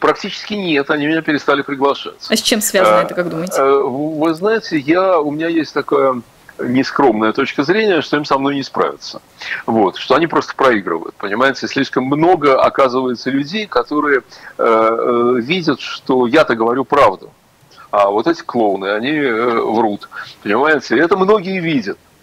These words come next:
Speaker 1: Это многие видят. Ну, я, может, даже, по-моему, вам говорил, что ко мне каждый день подходят на улице люди и благодарят. Вот каждый день. Вот. А, это, конечно, приятно очень, да, но это же еще о чем говорит? О том, что,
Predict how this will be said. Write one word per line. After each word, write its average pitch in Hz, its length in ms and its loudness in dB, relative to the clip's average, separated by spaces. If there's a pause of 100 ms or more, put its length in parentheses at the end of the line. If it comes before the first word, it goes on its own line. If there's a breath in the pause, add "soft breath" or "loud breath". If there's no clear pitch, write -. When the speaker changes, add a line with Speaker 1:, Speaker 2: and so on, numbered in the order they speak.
(200)
Speaker 1:
Это 143 140 0
многие 185 320 0
видят. 107 240 -2
Ну, 135 60 -4
я, 151 240 4
может, 135 280 -4 (120)
даже, 113 220 0
по-моему, 117 280 0
вам 117 180 2
говорил, 143 420 0
что 107 340 -6
ко 113 160 -2
мне 143 160 -4
каждый 107 560 2
день 160 240 -2
подходят 117 460 -4
на 110 80 0
улице 107 340 -2
люди 139 240 -2
и - 20 -2
благодарят. 104 500 -2 (280)
Вот 151 140 0
каждый 160 500 2
день. 113 320 -10 (520 loud breath)
Вот. 117 340 0 (220 loud breath)
А, 110 340 2
это, 120 240 0
конечно, - 240 -6
приятно 165 380 0
очень, 113 300 -6
да, 160 220 0 (220 loud breath)
но 120 200 0
это 151 180 0
же 147 120 0
еще 151 240 0
о 151 40 2
чем 139 200 -2
говорит? 104 380 0
О 92 80 -8
том, 156 180 -4
что, 160 340 0